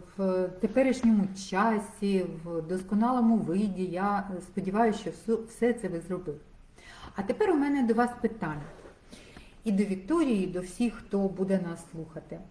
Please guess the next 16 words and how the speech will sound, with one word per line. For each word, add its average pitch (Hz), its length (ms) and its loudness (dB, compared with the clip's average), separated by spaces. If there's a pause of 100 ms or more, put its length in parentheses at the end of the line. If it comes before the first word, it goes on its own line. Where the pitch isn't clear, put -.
(120)
А 220 140 2 (140)
є 320 120 2
у 370 160 4
вас 277 200 2 (380)
образ? 262 680 2 (320)
Чи 220 140 -2
створили 254 600 0
ви 220 200 2
у 196 80 0
своїй 196 640 -2
уяві 196 580 -4 (640)
образ 285 440 2 (200)
бажаного? 160 800 -4 (760)
Напишіть, 220 460 -2
будь 165 120 -12
ласка. - 320 -16